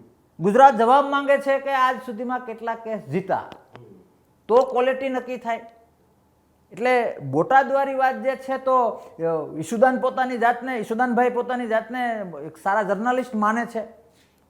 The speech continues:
અમુક સમય પહેલા ગુજરાત પણ માનતું હતું. આ, આ હકીકત છે, આમાં મારું કંઈ નથી. આ દરેક ગુજરાતી માને છે. તો ઈશુદાનમાં અને ગોપાલમાં બુદ્ધિનો છાંટો નથી કે એટલી ખબર ના હોય કે પરસેવો પાડનારા બે હજાર ખેડૂતો ભેગા કરીએ છીએ તો મંજૂરી લેવી પડે?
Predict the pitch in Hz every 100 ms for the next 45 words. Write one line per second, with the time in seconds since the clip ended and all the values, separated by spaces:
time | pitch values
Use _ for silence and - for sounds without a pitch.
0 | _ - 190 - 202 214 214 208 220 190
1 | 180 233 240 240 226 220 220 220 185 214
2 | - _ _ _ _ _ _ _ _ _
3 | _ _ _ _ _ _ 156 175 180 185
4 | 180 302 349 349 349 285 262 208 208 262
5 | - 294 349 359 339 277 185 165 185 269
6 | 269 311 294 302 294 262 240 233 226 214
7 | - - _ - 214 185 - 220 254 262
8 | 269 285 269 262 214 214 226 247 254 262
9 | 202 143 214 247 254 190 190 262 254 262
10 | 339 349 240 220 254 - 226 254 247 277
11 | 320 320 320 254 214 240 247 247 233 233
12 | 240 240 233 196 233 214 233 226 202 226
13 | 233 185 165 220 214 208 226 233 226 240
14 | 226 - - 196 185 185 220 226 220 226
15 | 220 214